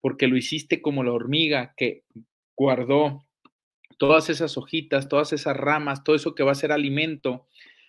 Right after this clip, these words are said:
lo preparó para cuando llegara el invierno no tuviera que estar trabajando todavía, incluso con la espalda enferma, incluso con una enfermedad que no le permite trabajar, pero que tiene que salir a trabajar,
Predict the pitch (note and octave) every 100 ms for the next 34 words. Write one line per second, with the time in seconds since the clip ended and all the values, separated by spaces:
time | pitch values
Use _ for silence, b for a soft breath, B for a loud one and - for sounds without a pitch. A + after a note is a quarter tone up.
0 | b C3+ C#3+ C#3+ C#3 C#3 C3 D3 D#3 D#3
1 | D3+ D3 C3+ C3+ C3+ C#3+ D#3+ D#3+ C3+ C3+
2 | D3+ D#3+ D#3 C#3+ D3+ C#3+ D3+ D#3+ - D3
3 | - D3+ C#3+ D#3 D3 C3+ C3 - E3 F3+
4 | F3 E3 D#3+ D#3 E3+ F#3+ D3+ C3+ D3 C#3
5 | D3 D#3 C#3 B2 - _ C#3 D3+ E3+ C#3+
6 | D3 D3+ D#3+ E3 C#3 D3 D3+ F3 D#3 D3
7 | D#3+ D#3+ C#3 C3 C3+ C#3 - D3 D#3 D#3+
8 | C3+ C3+ D3+ F3+ E3+ D3 C#3 C#3 D3+ -
9 | C#3 C3+ - D3+ E3+ E3+ - D#3 D#3+ -
10 | C3+ C#3 D#3+